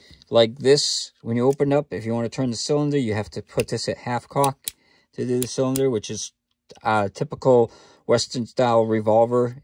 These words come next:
It's like that. Where is this one? They, you just open it, and it, which is very nice. It's nice and smooth, and then when you close it, it,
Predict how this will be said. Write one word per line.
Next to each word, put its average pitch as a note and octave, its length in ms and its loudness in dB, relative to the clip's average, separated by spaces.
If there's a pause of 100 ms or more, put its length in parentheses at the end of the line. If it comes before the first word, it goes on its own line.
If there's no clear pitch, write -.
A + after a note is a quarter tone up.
It's - 240 -8
like A2+ 240 -2
that. D3+ 480 -2 (680)
Where A2 540 2
is G#2+ 280 -4
this C3+ 260 -2
one? D3+ 420 0 (800)
They, A#2+ 140 -2
you B2 220 -4
just A#2 280 -6
open A2 360 -2
it, - 160 -14 (180)
and G2+ 140 -4
it, G2+ 100 -6 (920)
which G#2 240 -2
is G2+ 60 -10
very A2+ 520 4
nice. F#2+ 300 -6
It's G2 160 -12
nice A2 240 -4
and G#2 100 -6
smooth, A2+ 380 -4
and G2+ 80 -4
then G#2 140 -6
when G#2 100 -6
you G#2 80 -8
close G#2+ 360 -4
it, G2+ 200 -4
it, F#2+ 200 -6